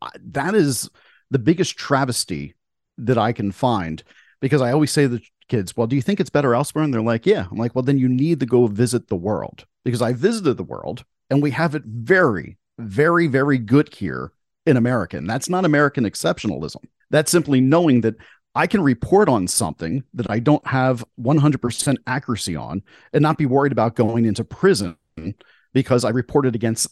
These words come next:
the state. I can go out and I can freely travel from point A to point B and not have to worry about, you know,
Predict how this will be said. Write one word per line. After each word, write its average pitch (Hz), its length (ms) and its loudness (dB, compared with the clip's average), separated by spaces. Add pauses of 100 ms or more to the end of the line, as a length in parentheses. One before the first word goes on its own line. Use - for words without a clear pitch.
(120)
the 113 80 -6
state. - 520 -6 (360)
I 147 100 0
can 147 220 2
go 160 180 6
out 156 300 2
and 127 100 -2
I 131 80 0
can 131 140 -4
freely 147 480 0
travel 143 460 -2
from 127 200 -4
point 143 320 2
A 135 120 2
to 120 100 -2
point 120 360 -2
B 120 420 0 (280)
and - 80 0
not 143 160 0
have 139 220 -2
to 123 80 0
worry 131 380 2
about, 101 400 -2 (280)
you - 80 -4
know, 101 280 -2